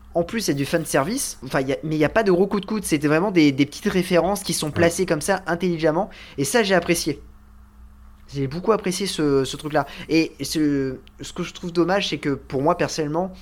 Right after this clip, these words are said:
Speaker 1: euh, j'ai pas vu beaucoup de trauma, et du coup, je pense que j'ai loupé des références à certains films.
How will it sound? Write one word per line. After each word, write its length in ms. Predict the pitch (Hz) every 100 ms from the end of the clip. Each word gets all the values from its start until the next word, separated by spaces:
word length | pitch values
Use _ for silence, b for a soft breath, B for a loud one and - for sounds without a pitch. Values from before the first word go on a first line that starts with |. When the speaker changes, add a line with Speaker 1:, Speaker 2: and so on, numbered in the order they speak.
| B B B B B B
Speaker 1:
euh, 180 | 120 120
j'ai 140 | 120 139
pas 140 | 165
vu 260 | 175 185 - 117
beaucoup 340 | 120 185 220
de 60 | 185
trauma, 520 | - 160 147 214 - - - - - - b b b b
et 120 | 151 147
du 160 | 170
coup, 380 | 185 254 269 277 - -
je 140 | 139
pense 300 | 147 - 240
que 100 | -
j'ai 140 | 143 151
loupé 260 | 170 208
des 140 | 165 170
références 600 | 170 175 160 156 - - - -
à 120 | 143
certains 340 | - 196 - 175
films. 320 | - 127